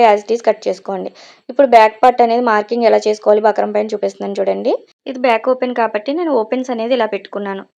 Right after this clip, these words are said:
టూ పీసెస్ అనేది తీసుకున్నాను. ఒకవేళ మీకు బ్యాక్ పార్ట్ క్లోజ్ పార్ట్ అనుకోండి, ఫోల్డింగ్ అనేది తీసుకుని ఫోల్డింగ్ మన వైపు పెట్టుకోండి. అర్థమైంది కదా, ఇలా తీసుకోవాలి. ఇప్పుడు ఇక్కడ ఎంత పెట్టుకున్నారో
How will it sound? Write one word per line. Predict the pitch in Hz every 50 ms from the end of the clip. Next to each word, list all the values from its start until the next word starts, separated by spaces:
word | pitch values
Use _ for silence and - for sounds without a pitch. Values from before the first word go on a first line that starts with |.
| _ _
టూ | 254 254 240
పీసెస్ | 247 233 226 220 226 226 220 220
అనేది | 208 208 214 214 247
తీసుకున్నాను. | 226 220 - - 196 196 196 196 202 - _ _ _ _ _ _ -
ఒకవేళ | 240 254 254 240 233
మీకు | 247 254 247 - 240
బ్యాక్ | 233 214 208 202 -
పార్ట్ | 233 240 240 -
క్లోజ్ | 240 220 214 214 214 -
పార్ట్ | 220 220 220 220 208
అనుకోండి, | 208 - 208 196 196 196 202 220 226 - _ _ _
ఫోల్డింగ్ | _ - 240 226 226 233 240 240 233 220
అనేది | 220 214 214 226
తీసుకుని | 220 220 - - 277 330 - 285
ఫోల్డింగ్ | 240 214 220 233 240 233 220
మన | 202 202 196
వైపు | 202 202 202 -
పెట్టుకోండి. | 190 - - - - 92 92 - - _ _ _ _ _ _ _
అర్థమైంది | 214 220 208 214 226 226 226 220 220 220
కదా, | 269 494 - - _ _ _ _ _ _ -
ఇలా | 233 233 220 214
తీసుకోవాలి. | 214 208 202 - - 202 190 190 196 190 185 - - _ _ _ _ _ -
ఇప్పుడు | 254 - _ 294 294 466 - - -
ఇక్కడ | 240 - _ - 262
ఎంత | 247 233 220 220 262 247
పెట్టుకున్నారో | 269 254 247 - 240 226 226 214 208 214